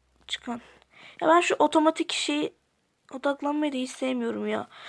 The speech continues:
Ama bu arada ben Dynamite'da bayağı, yani bayağı derken iyiyim işte, idare eder. İdare eder Dynamite. Da birader idare eder dedik, adam içimizden geçti.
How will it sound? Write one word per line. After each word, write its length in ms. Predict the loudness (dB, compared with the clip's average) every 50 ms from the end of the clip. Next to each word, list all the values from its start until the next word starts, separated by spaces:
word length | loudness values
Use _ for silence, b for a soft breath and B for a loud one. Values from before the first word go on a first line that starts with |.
| B B B B
Ama 260 | -4 0 0 0 2 4
bu 60 | 4
arada 340 | 6 6 4 2 0 -2 _ -4
ben 180 | -2 -2 -2 -4 _ _ _ _ _ -2
Dynamite'da 640 | -2 -2 0 0 0 0 -2 -2 -2 -2 -2 -2 0 0
bayağı, 480 | 2 4 4 6 6 6 4 2 0 -4 _ -6
yani 280 | -4 -4 -4 -4 -2
bayağı 280 | 0 2 2 2 2 2
derken 340 | 0 -2 -2 -4 -8 -8 -10 -12 -16 _ -18 -8 -2
iyiyim 280 | 0 0 2 0 0
işte, 220 | -4 -6 -8 -10 -6
idare 320 | -2 0 0 0 2 0
eder. 340 | -2 -4 -6 -8 -10 -14 -18 -20 _ _ b b b b b b -20 -20 _
İdare 380 | -16 -12 -8 -8 -6 -6 -6 -6
eder 280 | -6 -6 -6 -8 -6 -8
Dynamite. 500 | -8 -8 -8 -8 -10 -10 -12 -12 -16 -20 -20 _ -20 _ _ _ _ _ _ _ _ _ _ _ _ _ _ _ _ _ _ _ _ _ _ _ _
Da 240 | 6 8 8 6 6
birader 500 | 4 6 8 8 8 8 6 4 2 2
idare 420 | 0 2 4 4 4 6 4 4
eder 260 | 2 2 2 0 0 -2
dedik, 240 | -6 -8 -4 -4
adam 300 | -4 -2 -2 -2 -4 -4
içimizden 600 | -8 -10 -10 -10 -10 -6 0 2 2 2 2 -2
geçti. 380 | -4 -4 -6 -6 -10 -14 -14